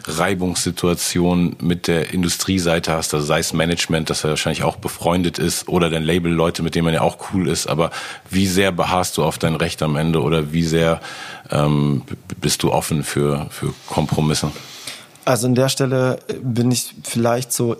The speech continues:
Speaker 2: in dem Moment, wenn ich überzeugt bin, schwer zu überzeugen, aber ruf dann schnell zurück. Wenn das bei mir so, äh, gegärt ist, dann bin ich dann eher fast intellektuell, dass ich denke, okay, das ist wirklich das bessere Argument.
Speaker 1: Ja.
Speaker 2: Aber das muss auch kommen. Wenn jemand sich nicht erklären kann,
Speaker 1: Ja.
Speaker 2: dann hat er keine Chance.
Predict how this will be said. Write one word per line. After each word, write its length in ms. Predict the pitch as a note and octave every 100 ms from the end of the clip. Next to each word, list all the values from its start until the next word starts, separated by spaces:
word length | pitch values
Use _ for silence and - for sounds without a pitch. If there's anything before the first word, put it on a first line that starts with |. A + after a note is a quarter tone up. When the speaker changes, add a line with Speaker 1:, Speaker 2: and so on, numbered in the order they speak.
| -
Speaker 2:
in 160 | C#3+
dem 140 | C#3 B2+
Moment, 380 | A#2 A#2 C3
wenn 100 | B2
ich 80 | A2+
überzeugt 480 | A2+ A2 - C3+ C3+
bin, 240 | C3+ B2+
schwer 340 | - - A#2 C3+
zu 140 | -
überzeugen, 560 | C3+ B2+ - C3+ C#3 C#3
aber 320 | A2+ A2 - - D#3+ - C#3
ruf 220 | A#2 B2+
dann 160 | - A2
schnell 320 | - A2+ A#2
zurück. 400 | - G2+ A#2 -
Wenn 140 | A2 G#2
das 120 | G2+
bei 120 | -
mir 140 | G#2+ G#2+
so, 300 | G#2+ G#2 -
äh, 640 | - G#2+ G2 A2 - G1+ G#1
gegärt 460 | - G2 A2 G#2+ -
ist, 180 | A2 -
dann 140 | G#2
bin 80 | A2
ich 80 | G#2+
dann 120 | G#2+
eher 140 | G2
fast 240 | - G2 -
intellektuell, 560 | - - G#2 F#2+ G#2 G#2
dass 140 | G2+
ich 80 | G2+
denke, 240 | G#2 G#2
okay, 160 | F#2+ -
das 160 | A2+ -
ist 180 | - -
wirklich 240 | A2+ -
das 140 | - -
bessere 340 | A2 - G#2+
Argument. 420 | G2+ G#2+ G2+ F#2+
Speaker 1:
Ja. 140 | D#2 D2
Speaker 2:
Aber 140 | A#2+
das 120 | B2 A#2+
muss 180 | D3
auch 140 | C3 -
kommen. 240 | C#3+ B2+
Wenn 80 | G#2
jemand 240 | G#2 A2
sich 100 | A2
nicht 140 | A2+ A2
erklären 340 | G2 A2+ B2
kann, 180 | C3+ B2+
Speaker 1:
Ja. 60 | A2
Speaker 2:
dann 80 | G2+
hat 80 |
er 60 | -
keine 220 | - A2
Chance. 360 | - - A#2+